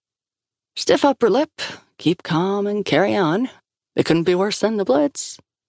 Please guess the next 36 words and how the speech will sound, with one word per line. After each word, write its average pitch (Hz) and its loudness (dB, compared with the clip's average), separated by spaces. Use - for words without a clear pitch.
She - 0
wondered 370 0
how 302 2
the 247 2
officers 202 -2
who 202 -2
lived 175 2
outside 175 0
the 156 2
weird 147 0
zone 131 2
felt 180 0
about 165 0
confronting 170 0
this 151 -2
strangeness 175 0
every 160 0
day 156 2
as 127 0
a 131 2
normal 151 2
and 120 0
expected 143 -4
part 180 0
of 156 -2
their 139 0
work. 143 0
Then 208 2
she - 0
caught - -2
herself, - -4
because 185 0
she - 0
did 160 0
that 127 -4
too, 156 0